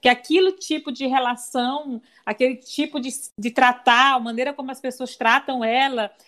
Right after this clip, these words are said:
que nunca foi com carinho, é amor. Então, a partir do momento que você consegue identificar o que realmente é carinho, o que realmente é amor, o que você realmente merece, é uma gr-, já é um grande passo pra esse cuidado, pra essa atenção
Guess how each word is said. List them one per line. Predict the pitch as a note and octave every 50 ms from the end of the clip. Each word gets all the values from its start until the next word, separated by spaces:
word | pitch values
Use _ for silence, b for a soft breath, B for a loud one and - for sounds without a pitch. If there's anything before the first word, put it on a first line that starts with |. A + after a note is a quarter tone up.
| _ _
que | - B3+
nunca | A#3 C4+ D#4+ D#4+ F4
foi | C#4 - D4 C#4 C4+
com | C#4 C4
carinho, | - B3+ B3 A3+ G#3+ A3 A#3 C4+ C#4+ D4 C#4 B3+
é | - - B3 C4
amor. | C#4+ E4 F4 E4 C4+ B3+ C4 B3+ _ _ _ _ _ _
Então, | - A#3 A3 - C4+
a | C4+
partir | C4+ C4+ C4 B3+ - D4+
do | E4+
momento | E4+ E4 D#4+ D#4+
que | - D4+
você | C#4 C#4+ C#4+ D4 C#4
consegue | C#4 C4+ C4+ B3+ - C4+ B3+ B3+ B3 A3 A#3 A#3+ A#3+ A#3+ A3+ - -
identificar | B3 G#3+ C4+ C4+ C4 - - C#4 C#4 - B3+ A3+ A#3
o | A#3+
que | A#3 -
realmente | A#3+ G#3+ B3 B3+ C#4 D4+ C#4+ C4 C4 C4+ C4+ -
é | C4+
carinho, | C#4 - B3+ A#3 A3 G#3+ G#3+ A3 A3+
o | A3+
que | - A#3
realmente | G#3 A3+ A#3 B3 C4 B3+ B3 B3 B3+ - - C4
é |
amor, | A#3+ A#3 A3 G#3+ G#3 G#3 A3+ - _ _ _ _ _ _
o | - A#3
que | - - D4 D4+
você | C4+ D4+ D4+ C#4+ D4 - C#4+ C4+
realmente | A#3+ C4 C4+ C#4+ D4 D4 C#4 C#4 C#4+ C#4 - -
merece, | C#4 C4 C4 B3 A3+ G#3+ G#3 G#3+ A#3+ C4+ C4+ - - - - _ _ _ _ -
é | - A#3 A#3+ B3 B3
uma | B3 B3 B3+ C4 B3+
gr-, | A3+ A#3 B3 B3 - A#3 A3
já | G#3+ B3+ A#3+
é | B3 B3+
um | C4 C4
grande | B3 B3+ B3+ C4+ - _ _ _ _ _
passo | - B3+ A3+ A3+ A#3 B3+ C4+ - - - - D#4 C#4+
pra | D4 - C#4+ C#4 B3+
esse | B3+ C4 C4 - - - C#4
cuidado, | - - C#4 C4+ G#3+ G#3+ G#3+ G#3 G#3 G#3+ A3+ B3 A3+ C4 B3
pra | - B3 A#3
essa | A3 A3+ A3 B3+
atenção | A3+ - A#3+ A3+ A#3 - - - A#3+ G#3+ G#3+ A#3 B3+ C4+